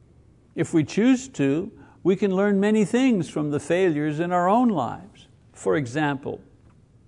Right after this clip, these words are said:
we can learn about God through failure.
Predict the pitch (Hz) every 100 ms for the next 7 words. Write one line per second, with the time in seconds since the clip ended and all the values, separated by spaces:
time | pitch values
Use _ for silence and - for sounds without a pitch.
0 | - _ _ - _ _ - - _ -
1 | 147 196 196 180 170 185 190 175 185 170
2 | 185 214 220 123 - - _ - - 151
3 | 131 147 131 123 110 -